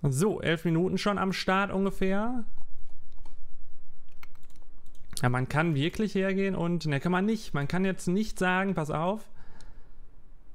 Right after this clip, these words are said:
Ich muss auf jeden Fall unten dran.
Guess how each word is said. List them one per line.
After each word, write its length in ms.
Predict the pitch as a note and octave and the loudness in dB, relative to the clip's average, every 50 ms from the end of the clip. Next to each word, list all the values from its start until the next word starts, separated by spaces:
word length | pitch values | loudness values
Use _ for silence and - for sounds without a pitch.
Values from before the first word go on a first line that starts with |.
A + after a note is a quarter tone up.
| - - - - - - - - - - - - - - - - | -12 -12 -12 -12 -12 -12 -12 -12 -12 -12 -12 -12 -12 -12 -12 -6
Ich 100 | - - | -2 0
muss 260 | C#3 D3 G3 A#3+ - - | 2 2 2 0 0 0
auf 200 | F3 F3 D3+ C#3+ | 0 0 0 0
jeden 380 | D3 D#3 G#3 C4 C4+ A3+ E3+ | 0 0 0 0 0 -2 -2
Fall 320 | - - B2 B2 C3+ D#3 - | -2 0 0 0 0 0 0
unten 320 | C#3 E3 F#3+ F3 C#3 B2+ | 0 0 0 0 -2 -4
dran. 320 | B2 G#2+ G#2+ G2+ G2+ G2+ | -6 -6 -6 -6 -8 -8